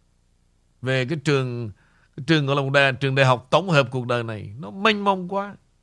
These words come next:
Mênh mông quá. Học điều này xong, ngày mai nó là ra một điều khác. Học điều ngày mai xong, ngày mốt ra một điều khác. Cũng từ là con người ra hết.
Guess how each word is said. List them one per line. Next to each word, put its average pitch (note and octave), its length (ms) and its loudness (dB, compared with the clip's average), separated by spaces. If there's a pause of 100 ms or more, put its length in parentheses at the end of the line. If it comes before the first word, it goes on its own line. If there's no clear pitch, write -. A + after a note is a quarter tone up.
(640)
Mênh F3 220 0
mông F#3 200 -2
quá. F#3+ 200 -12 (880)
Học D3 240 4
điều D#3 140 2
này D3 160 2
xong, G#3 540 2 (1200)
ngày F3 140 4
mai A3 220 6
nó A#3+ 80 2
là G3 140 4
ra G3 200 0
một F#3+ 80 -4
điều D3+ 160 0
khác. G#3+ 280 -8 (2000)
Học D3+ 360 0 (240)
điều D#3+ 220 4
ngày D#3+ 140 2
mai G3 200 4
xong, G3+ 260 -2
ngày D#3+ 140 4
mốt A#3+ 240 8 (540)
ra F3 280 4
một G3 120 -2
điều D#3+ 180 6
khác. A#3+ 280 -8 (640)
Cũng F3 200 -8
từ G3 160 8
là E3 180 4
con G#3 160 -2
người D#3 200 0
ra C#3+ 140 -6
hết. F3 180 -6